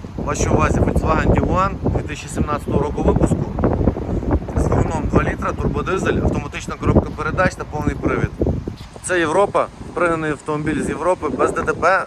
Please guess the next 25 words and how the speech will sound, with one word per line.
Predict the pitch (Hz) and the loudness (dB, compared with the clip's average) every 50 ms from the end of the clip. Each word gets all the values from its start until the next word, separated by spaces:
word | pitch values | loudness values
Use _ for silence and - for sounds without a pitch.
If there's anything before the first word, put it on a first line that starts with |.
| - | -2
кузов | - - - - - 156 156 | -4 -4 -4 -4 -4 -4 -2
весь | 147 151 143 | -2 -2 0
у | - 156 | -2 -2
рідній | 156 160 - - | -2 -2 -4 -2
фарбі. | - - 165 180 175 - - 123 101 - - - - - - - - - - - - - - - - - - - - - - - - - 160 | 0 2 2 2 2 0 -4 -6 -6 -6 -6 -6 -6 -8 -8 -8 -10 -10 -10 -10 -10 -10 -12 -12 -12 -12 -14 -14 -14 -14 -12 -12 -12 -10 -10
Нічого | 185 180 - - 185 160 151 139 135 135 131 131 | -10 -6 0 2 2 4 4 4 4 4 2 2
немає, | - - - 147 - 175 185 185 175 160 147 | 0 0 -2 0 2 2 2 2 2 0 -4
ніяких | 147 147 147 143 - 143 - | -4 -4 -6 -6 -6 -8 -8
дефектів, | 151 143 - 180 185 190 - - 139 | -8 -2 2 2 2 2 2 -4 -8
ні | 135 - | -6 -4
сколів, | - - - - 175 170 160 147 | -6 -4 -4 -2 -2 -2 -2 -2
ні | 143 139 | -4 -4
царапин, | 139 165 147 147 160 160 - 131 127 - - 123 123 131 | -2 0 2 2 2 2 2 -2 -6 -6 -6 -8 -10 -10
ні, | 135 135 135 135 135 139 143 | -10 -10 -12 -12 -12 -12 -10
нічого | - - 156 147 143 | -8 -4 -4 -4 -4
такого. | - 143 139 131 123 110 104 - | -4 -6 -6 -6 -6 -4 -4 -6
Значить, | - 110 - - - - - - - - - - | -6 -8 -8 -10 -10 -10 -12 -12 -14 -14 -10 -10
безпека | 151 - - - 160 160 - 156 147 | -8 -4 0 0 0 0 0 0 -2
рідна | 147 165 160 - 139 | -2 -2 -4 -4 -6
не | 135 139 | -6 -8
спрацьовувала, | - - 151 156 - - 190 190 185 180 170 151 131 117 - - - - - - - | -10 -8 -10 -10 -4 0 2 4 4 6 4 4 4 2 0 -2 -10 -20 -20 -14 -10
автомобіль | - 131 127 - 170 165 165 175 170 | -10 -6 -2 -2 -2 0 0 -2 -2
з | 147 - | 0 2
сервісною | 156 165 156 160 151 - - 170 165 | 2 2 2 0 -2 -2 -2 -2 -2
історією. | 160 - - 180 180 180 165 156 131 117 92 | -2 -2 2 2 4 4 4 4 2 0 -2